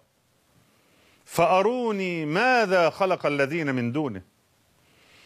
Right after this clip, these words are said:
هل يمكن أن يكون إله آخر أحق بالعبادة غير الله عز وجل بهذه الدقة في الخلق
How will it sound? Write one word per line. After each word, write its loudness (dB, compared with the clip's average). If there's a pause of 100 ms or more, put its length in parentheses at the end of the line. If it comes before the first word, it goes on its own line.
(140)
هل 0
يمكن 0
أن 0
يكون 0 (1160)
إله 2 (280)
آخر -2
أحق -2
بالعبادة 2
غير 4
الله 0
عز -2
وجل 0 (880)
بهذه 2
الدقة -2
في -2
الخلق -2